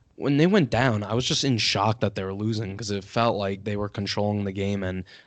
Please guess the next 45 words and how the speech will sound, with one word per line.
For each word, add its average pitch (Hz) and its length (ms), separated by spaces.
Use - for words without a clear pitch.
their 127 120
defense 120 460
played 104 260
so - 400
well 101 380
until 107 220
the 104 60
last 98 280
six 107 200
minutes 104 260
of 104 40
the 95 40
game. 104 280
I 117 60
don't 143 120
even 135 240
blame 101 300
them 95 160
'cause 98 180
Mahomes 113 400
is 110 120
so 101 240
talented. 95 540
At 95 140
some 113 220
point, 107 440
you're 107 140
gonna 104 200
break 95 460
versus 92 240
that 90 180
offense. 92 560
But, 101 320
um, 92 480
what 104 120
was 98 140
I 92 40
saying? 90 400
So 120 280
they 120 100
get 139 160
the 123 60
ball 120 220
back 95 480
with - 160